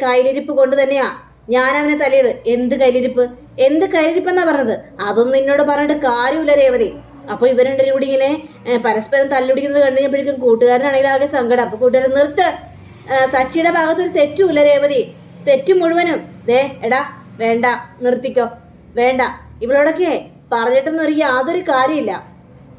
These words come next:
അവള് സംസാരിക്കട്ടെ, അവള് വേണ്ട വിധത്തില് എല്ലാ കാര്യങ്ങളും സംസാരിക്കട്ടെ. നമുക്ക് ഇനി ആ വിഷയത്തെക്കുറിച്ച് പ-, പറയണ്ട." അപ്പൊ രേവതിക്ക് ദേഷ്യം വന്നിട്ട്,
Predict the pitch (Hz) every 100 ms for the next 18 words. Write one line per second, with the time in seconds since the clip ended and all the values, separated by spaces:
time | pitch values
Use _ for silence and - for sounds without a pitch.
0 | - - 208 233 254 254 277 285 294 254
1 | 208 - - - - 208 233 226 240 247
2 | 269 320 262 285 294 240 - - - 247
3 | 277 339 370 311 277 302 302 262 269 262
4 | 254 214 175 - - - 226 240 247 233
5 | - - - 311 349 302 330 320 320 302
6 | 302 320 311 - 262 247 254 277 302 240
7 | 175 - _ _ 226 202 214 240 240 233
8 | 247 262 226 - - - 214 214 220 294
9 | 262 254 254